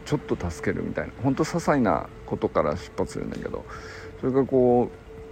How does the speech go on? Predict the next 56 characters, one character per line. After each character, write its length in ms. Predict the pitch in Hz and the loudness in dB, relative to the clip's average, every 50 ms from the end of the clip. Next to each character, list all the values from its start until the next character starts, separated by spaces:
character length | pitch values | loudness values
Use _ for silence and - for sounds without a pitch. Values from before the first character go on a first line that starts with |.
| - 147 | 0 2
う、 80 | 139 | 4
渦 120 | 127 123 120 | 6 6 6
の 100 | 113 98 | 6 4
よ 80 | 87 | 4
う 20 | 87 | 0
に 80 | 90 | 0
こ 120 | 87 90 90 | 0 0 0
う、 60 | 92 | 2
ぐ 120 | 98 110 | 2 2
る 80 | 113 107 | 2 4
ぐ 80 | 110 | 2
る 80 | 107 107 | 2 2
ぐ 120 | 104 117 120 120 117 | 4 4 6 4 4
る 20 | |
っ 0 | |
と 220 | 107 - - 98 92 76 - - - - - - - - | 2 2 0 0 0 0 -2 -6 -12 -16 -16 -12 -4 -2
巻 160 | 107 98 92 - | 0 0 2 2
か 120 | 104 101 | 2 4
れ 120 | 101 95 - | 4 2 0
て、 500 | - - - - 101 95 95 92 - - - - - - - - - - - | -2 -4 0 2 2 4 4 2 0 -2 -8 -14 -14 -12 -12 -14 -14 -6 -2
だ 100 | 104 107 | 2 4
ん 60 | 110 | 4
だ 80 | 113 113 | 4 6
ん 60 | 113 | 6
だ 100 | 117 117 | 6 6
ん 60 | 113 | 6
だ 80 | 117 113 | 6 4
ん 80 | 107 | 4
こ 400 | - 110 107 107 104 98 - - - - - - - - - - - - - - - - - | 4 4 6 6 6 4 2 0 -4 -12 -18 -18 -16 -16 -14 -12 -12 -12 -12 -14 -14 -4 0
う、 20 | |
影 140 | 113 117 110 | 2 2 2
響 220 | 104 - 113 113 | 2 2 2 4
範 200 | 98 110 107 107 | 4 4 4 4
囲 40 | 98 | 2
が 120 | 92 82 | 2 0
広 240 | 82 87 98 95 90 | 0 0 0 0 0
く 60 | 90 | -2
な 80 | 82 80 | -4 -4
っ 40 | - | -6
て 140 | - - - | -6 -8 -8
っ 20 | |
て、 340 | - - - - - - - - - - - - - - - - - - - - - - - - - - - - - - - - - | -8 -6 -4 -4 -4 -4 -4 -8 -14 -16 -18 -18 -16 -16 -14 -14 -12 -12 -14 -14 -14 -16 -16 -16 -16 -16 -18 -18 -16 -16 -14 -14 -8
そ 140 | - - - | -6 -4 0
こ 120 | 110 107 | 2 2
に 60 | 107 | 2
参 240 | 101 - 113 113 110 | 4 4 4 4 4
加 160 | - 117 113 | 6 6 6
で 140 | 107 113 104 | 6 4 4
き 120 | - 120 | 4 2
る 340 | 110 101 95 90 87 90 95 | 4 4 4 4 4 4 4
余 60 | 98 | 4
白 1000 | 95 92 101 104 - - 110 107 107 107 107 107 107 107 107 110 107 107 107 107 98 - | 4 2 0 0 0 2 2 2 4 4 4 4 4 4 4 4 4 4 2 2 0 0
と 80 | - 107 | 0 2
い 100 | 104 98 | 2 0
う 20 | |
か、 280 | - - - - - | 0 -4 -6 -8 -8